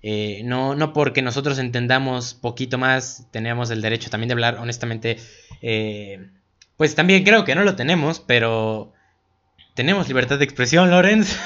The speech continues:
<laughs> Pero no, creo que probablemente nuestros comentarios pueden aportar un poco a la conversación. Yo no veo mal que la gente dé su opinión,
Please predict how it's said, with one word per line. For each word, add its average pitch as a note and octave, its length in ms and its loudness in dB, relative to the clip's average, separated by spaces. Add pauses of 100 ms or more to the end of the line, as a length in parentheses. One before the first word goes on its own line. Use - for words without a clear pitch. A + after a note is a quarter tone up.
(280)
<laughs> - 920 -2
Pero G3+ 160 4
no, A#3+ 260 6 (320)
creo B3+ 340 6
que F3+ 560 4
probablemente F#3 520 6
nuestros F3 260 0
comentarios C#3+ 460 0
pueden D#3 320 2
aportar C3+ 560 2
un D3 160 -6
poco D#3 260 2
a D3+ 40 8
la B2+ 120 4
conversación. A#2+ 640 -4 (480)
Yo C3 440 0
no F#3+ 140 6
veo F#3+ 260 6
mal F#3 380 4
que C3 680 2
la B2 120 2
gente C#3+ 300 -2
dé C#3+ 220 2
su D3+ 160 -4
opinión, C#3 580 -4